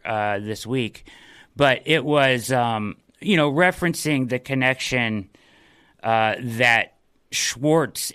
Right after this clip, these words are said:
and Barry made in Philadelphia. So, and how much that had to do with this hire, um,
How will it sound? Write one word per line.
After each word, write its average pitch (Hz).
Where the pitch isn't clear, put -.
and 123
Barry 123
made 104
in 117
Philadelphia. 101
So, 135
and 120
how 135
much 127
that 120
had 113
to 113
do 110
with 107
this 104
hire, 127
um, 117